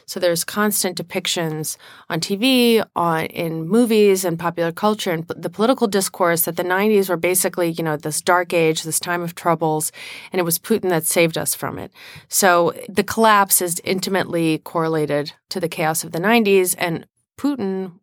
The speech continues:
very much accentuates that for his own, for his own political goals.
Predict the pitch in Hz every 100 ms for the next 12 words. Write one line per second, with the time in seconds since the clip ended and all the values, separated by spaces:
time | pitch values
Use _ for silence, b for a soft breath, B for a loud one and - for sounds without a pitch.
0 | _ 170 196 196 185 170 160 143 143 -
1 | - - - - - _ _ - 196 190
2 | 170 151 151 165 _ - 185 170 165 165
3 | 160 170 156 151 139 - - -